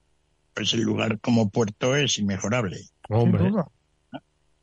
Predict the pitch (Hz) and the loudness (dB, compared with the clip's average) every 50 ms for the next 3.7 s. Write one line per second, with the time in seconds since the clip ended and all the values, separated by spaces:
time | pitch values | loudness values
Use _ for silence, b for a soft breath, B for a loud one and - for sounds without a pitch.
0 | _ - - - - 117 110 104 101 98 98 98 98 98 95 95 95 95 - - | _ -14 -10 -4 0 2 4 4 4 4 4 4 4 4 4 2 2 0 -2 -2
1 | - 92 90 123 139 123 107 131 160 214 - - 123 117 120 113 - 139 120 117 | -2 0 0 2 0 0 0 0 0 0 -2 -2 -2 -2 -4 -4 -2 -2 -2 0
2 | 123 143 165 202 - - _ _ _ _ _ _ _ - - - 151 180 185 - | 0 0 -2 -2 -4 -8 _ _ _ _ _ _ _ -16 -6 -4 -2 -2 -2 -4
3 | - - 107 104 107 - 170 185 - - 117 170 - - | -4 -4 -6 -4 -2 0 0 0 0 -2 -4 -4 -4 -6